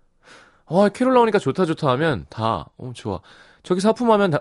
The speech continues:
나도 하품하잖아요. 그쵸? 이 사람이 참 신기한 것 같아요.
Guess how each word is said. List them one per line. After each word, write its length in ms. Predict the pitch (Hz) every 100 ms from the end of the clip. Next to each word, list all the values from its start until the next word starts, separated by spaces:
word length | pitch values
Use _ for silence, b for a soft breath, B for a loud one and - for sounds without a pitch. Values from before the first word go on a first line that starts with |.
| -
나도 180 | 131 170
하품하잖아요. 840 | 170 190 147 123 90 92 110 82 _
그쵸? 340 | - 110 143 180 _ _ _ _ _ _ -
이 160 | - -
사람이 320 | - 170 160
참 160 | 147 147
신기한 320 | 131 170 160
것 100 | 104 -
같아요. 280 | - 85